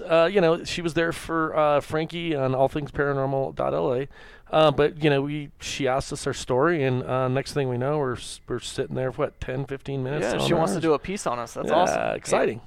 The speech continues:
Speaker 2: piece
Speaker 1: exciting.
Speaker 2: this.
Speaker 1: <laughs> Uh, piece some of the new reality.
Speaker 2: So
Speaker 1: <laughs> So, very serious, serious about doing the,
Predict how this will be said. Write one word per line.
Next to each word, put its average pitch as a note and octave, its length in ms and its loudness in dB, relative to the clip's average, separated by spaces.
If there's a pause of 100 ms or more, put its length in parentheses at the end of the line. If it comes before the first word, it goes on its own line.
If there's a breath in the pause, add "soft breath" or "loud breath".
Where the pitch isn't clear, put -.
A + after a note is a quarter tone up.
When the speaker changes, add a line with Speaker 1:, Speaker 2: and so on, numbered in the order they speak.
(100)
Speaker 2:
piece C#3+ 120 -8
Speaker 1:
exciting. - 280 -2
Speaker 2:
this. G3+ 420 -4
Speaker 1:
<laughs> - 220 6
Uh, E3+ 760 6
piece F3+ 220 -6
some G3+ 200 4
of F3 60 2
the E3+ 80 0
new G3 160 2
reality. F#3 760 4
Speaker 2:
So G3 340 8
Speaker 1:
<laughs> - 40 -8
So, D#3 240 0 (100)
very C3 280 2
serious, D3 320 -2 (180)
serious D#3+ 360 -4
about A2+ 280 -6
doing B2 200 -2
the, A2 180 -10